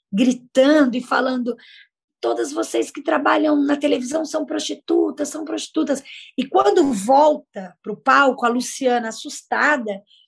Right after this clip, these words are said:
ela me pergunta, "Mas, Vivi, é, os pastores faz-, falam isso, fazem isso?" Eu falei, "Não, Luciana. Primeiro lugar, vocês precisam saber de onde é esse pastor,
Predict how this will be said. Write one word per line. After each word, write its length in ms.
ela 260
me 200
pergunta, 500
"Mas, 220
Vivi, 680
é, 200
os 120
pastores 460
faz-, 400
falam 580
isso, 380
fazem 420
isso?" 420
Eu 140
falei, 600
"Não, 480
Luciana. 480
Primeiro 460
lugar, 400
vocês 340
precisam 640
saber 560
de 240
onde 540
é 140
esse 200
pastor, 540